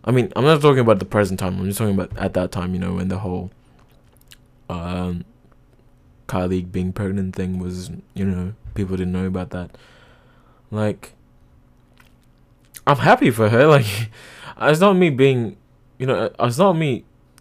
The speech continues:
throwing shit at someone who's having a baby. Like,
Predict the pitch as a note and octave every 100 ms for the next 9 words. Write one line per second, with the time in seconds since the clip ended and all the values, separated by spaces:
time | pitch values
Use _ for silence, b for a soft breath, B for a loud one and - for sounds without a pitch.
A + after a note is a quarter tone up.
0 | - _ _ _ _ _ _ _ _ -
1 | C#3 D3+ B2 - - D3+ - G#2+ - B2
2 | A#2+ G#2+ G#2 G#2 F#2+ F2 F#2+ G2 F#2 F#2
3 | F2+ F2+ F2+ F2